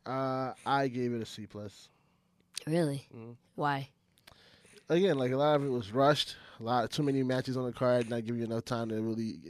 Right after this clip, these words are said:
Speaker 1: get invested into a match. Too many squashes. It's just,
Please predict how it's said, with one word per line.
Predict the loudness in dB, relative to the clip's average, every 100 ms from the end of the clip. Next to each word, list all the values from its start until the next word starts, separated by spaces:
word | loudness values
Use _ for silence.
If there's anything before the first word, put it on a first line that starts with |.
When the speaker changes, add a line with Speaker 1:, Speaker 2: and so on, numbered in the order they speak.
| -6
Speaker 1:
get | -4
invested | -2 -2 -4 -6
into | -6 -6
a |
match. | -4 -4 -4 -8 -14 -20 -20 _ _ -14
Too | -10
many | -8 -8
squashes. | -10 -6 -4 -6 -6 -8 -8 -10 -12 -14
It's | -18
just, | -20